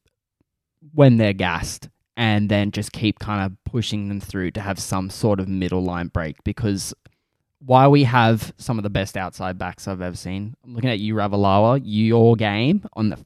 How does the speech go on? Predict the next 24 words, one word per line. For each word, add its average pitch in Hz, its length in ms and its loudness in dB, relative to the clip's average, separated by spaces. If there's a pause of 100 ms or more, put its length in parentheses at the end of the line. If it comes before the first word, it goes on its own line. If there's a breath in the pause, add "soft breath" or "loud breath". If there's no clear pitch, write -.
first 120 320 0
half 110 260 -2
against 104 320 -6
Sharkies. 104 480 -4
Oh 107 180 -2
my 95 240 -4
God, 92 360 -6
you 101 180 -2
were 95 280 -2
a 80 80 -6
menace. 92 520 -6
That 104 240 -6
dude, 98 260 -6
did 131 260 -12
you 160 140 0
see 156 360 2
those 151 200 0
double 139 280 -2
tackles 123 420 -2
he 135 140 0
did 131 280 0
straight 120 260 -2
from 135 120 -2
marker? 127 440 0